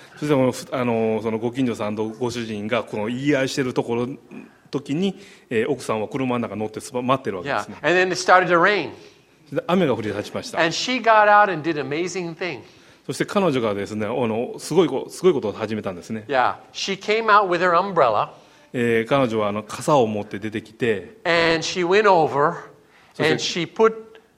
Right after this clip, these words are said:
Speaker 2: opened her umbrella and covered the angry neighbor.
Speaker 1: そして、あの、傘を持ってきて、あの、怒っているご近所の人のところに傘を差しかけてくれたんで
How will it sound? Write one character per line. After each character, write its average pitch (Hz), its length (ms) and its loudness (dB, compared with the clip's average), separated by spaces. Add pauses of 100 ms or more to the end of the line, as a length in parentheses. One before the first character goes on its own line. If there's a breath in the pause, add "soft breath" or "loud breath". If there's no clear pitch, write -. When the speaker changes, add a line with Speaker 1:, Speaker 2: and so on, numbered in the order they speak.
(340)
Speaker 2:
opened 214 360 6
her 202 120 6
umbrella 165 720 6
and 147 260 -4
covered 202 500 0
the 156 200 -4
angry 180 480 0
neighbor. 170 460 -2 (680 soft breath)
Speaker 1:
そ - 60 -10
し - 60 -6
て、 151 80 4
あ 117 60 0
の、 110 220 -4
傘 170 280 0
を 120 120 4
持 120 180 0
っ - 20 -10
て 120 160 -6
き 107 100 -6
て、 117 300 0 (160 loud breath)
あ 120 60 -6
の、 123 60 -2
怒 151 220 -2
っ 175 60 0
て 175 160 0
い 135 40 2
る 120 120 -2
ご 123 100 2
近 175 180 -2
所 156 80 0
の 117 120 0
人 127 180 -4
の 117 220 -2 (260)
と 151 100 -2
こ 143 120 -4
ろ 143 80 0
に 151 100 0
傘 - 260 -2
を 107 60 -2
差 104 140 -10
し - 100 -8
か 156 80 0
け 135 100 0
て 107 120 -6
く 95 80 -10
れ 92 80 -4
た 190 40 4
ん 202 40 8
で 185 60 6